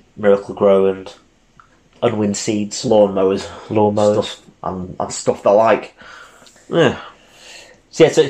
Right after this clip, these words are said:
Speaker 1: so it, it just, it, because, um, it's something like, uh, in fact, I had a stat here. It's, it's a shit stat, but it's a stat anyway. Um, only one percent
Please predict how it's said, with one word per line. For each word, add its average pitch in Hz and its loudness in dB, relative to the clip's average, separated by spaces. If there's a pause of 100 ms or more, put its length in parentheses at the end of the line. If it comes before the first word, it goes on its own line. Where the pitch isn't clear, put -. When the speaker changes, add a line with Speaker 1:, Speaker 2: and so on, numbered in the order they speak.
Speaker 1:
so - -2
it, 123 -2
it 127 -4
just, - -2
it, - -10
because, 135 0
um, 127 2 (280)
it's 135 -4 (120)
something 143 -6
like, 123 0
uh, 113 2
in - -16
fact, 104 -4
I 90 -8
had 101 -6
a 101 -8
stat 98 -2
here. 90 -8
It's, 92 -12
it's - -8
a 101 -4
shit - -2
stat, 85 -2
but - -14
it's - -12
a - -8
stat 87 -4
anyway. 78 -8 (440)
Um, 117 2
only 127 0
one 127 0
percent 117 -6